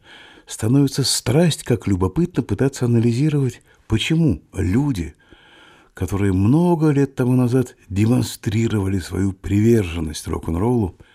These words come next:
теперь становятся ярыми приверженцами самого отъявленного консерватизма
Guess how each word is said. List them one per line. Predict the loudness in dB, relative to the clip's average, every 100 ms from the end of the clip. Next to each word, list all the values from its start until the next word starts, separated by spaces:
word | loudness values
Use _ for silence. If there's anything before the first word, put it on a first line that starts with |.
| _ _ _ _
теперь | -8 0 0 0
становятся | -2 0 -2 -4 -10 -16 -18 _ _ -20 _ -18
ярыми | -6 0 2 2 0 0
приверженцами | -4 -6 -4 -4 -6 -6 -6 -4 -4 -4 _ _ _
самого | -12 -8 -2 0 0 -2 -4
отъявленного | -10 -4 -4 -4 -4 -4 -4
консерватизма | -6 -10 -10 -8 -8 -10 -14 -16 -20